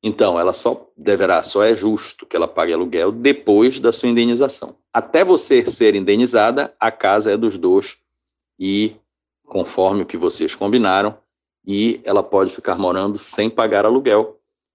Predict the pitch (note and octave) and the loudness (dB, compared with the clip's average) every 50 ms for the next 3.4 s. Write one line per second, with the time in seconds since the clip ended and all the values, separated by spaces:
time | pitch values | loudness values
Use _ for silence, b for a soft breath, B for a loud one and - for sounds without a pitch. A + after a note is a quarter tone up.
0 | _ _ _ _ A2 A2 G#2+ - - - - G2+ F#2+ G2 G#2 A2+ B2 - _ _ | _ _ _ _ 0 0 0 0 -10 -4 -2 0 2 2 2 0 -2 -8 _ _
1 | _ _ _ F2 - - - F#2 F#2 F#2 F2 - - - _ _ _ _ - A2+ | _ _ _ -10 -8 -4 -2 -2 0 -2 -4 -6 -10 -12 _ _ _ _ -2 -2
2 | G#2 F#2 F2 F2 F2 F#2 G2+ G#2+ G#2+ _ _ _ - - - G2+ F#2 F#2 F2+ - | -2 0 -2 -4 -4 -4 -6 -10 -12 _ _ _ -12 -4 -2 0 0 0 -2 -2
3 | - - - A#1+ G1+ G1+ - | -6 -6 -6 -8 -8 -10 -12